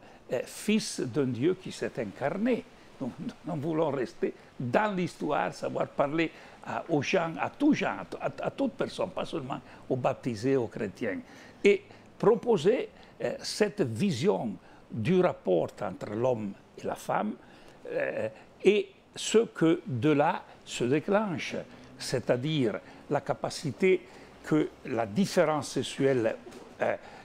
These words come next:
euh, montre, euh, dans la direction de l'amour, et le fait que, et vivant-nous dans un corps, la fécondité de l'amour de-, de-, devient procréation,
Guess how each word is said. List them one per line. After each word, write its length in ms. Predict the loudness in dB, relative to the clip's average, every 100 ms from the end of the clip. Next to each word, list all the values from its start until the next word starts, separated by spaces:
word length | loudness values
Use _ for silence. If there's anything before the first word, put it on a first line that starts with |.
| -6
euh, 120 | -6 -2
montre, 600 | 4 6 6 2 -2 -6 -6 -8 -20 -10
euh, 100 | -10 -8
dans 220 | 0 2
la 140 | 2 0
direction 500 | -2 -2 -2 -2 -2
de 100 | -2
l'amour, 540 | -4 -2 0 0 -2 -6 -14 -20 4
et 100 | 4
le 160 | 6 2
fait 420 | 0 -2 0 -2 -6 -20 -20 -20 2
que, 280 | 4 4 2 -12 -20 -20 -12 -6
et 160 | -6 -4
vivant-nous 760 | 0 0 2 2 4 2 2
dans 340 | 2 0 0 0
un 100 | 0 -2 0
corps, 420 | 4 6 4 0 -4 -14 -18 -14 0
la 140 | 2
fécondité 640 | 2 -2 2 2 2 0 2
de 100 | 4
l'amour 400 | 4 2 0 0
de-, 200 | 0 -2 -4
de-, 140 | -6 -4
devient 500 | 0 0 2 2 2 -6 -16 -20 -8
procréation, 800 | -2 0 0 0 -2 2 2 2